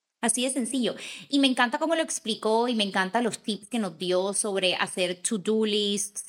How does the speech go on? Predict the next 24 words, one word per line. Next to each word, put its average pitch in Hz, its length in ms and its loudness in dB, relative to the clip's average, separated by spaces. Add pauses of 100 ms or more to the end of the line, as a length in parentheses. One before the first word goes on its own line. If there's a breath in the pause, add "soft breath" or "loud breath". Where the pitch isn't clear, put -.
y 196 380 -6
tener 185 300 0
tus 202 460 -4 (300 loud breath)
metas 202 400 0
en 190 160 -2
grande, 208 760 2
también 175 420 -2
tener 185 220 -6
tus 185 120 -6
metas 185 260 -2
a 202 60 -4
corto 180 340 -6
plazo. 202 460 2
Eso 196 160 0
nos 220 100 -2
puede 208 200 -2
ayudar 180 220 0
muchísimo 196 1000 -4
a 196 160 -4
cumplir 170 560 -6
nuestros 190 320 -8
objetivos. 175 680 -8
Por 196 140 -6
decirte, 190 480 -4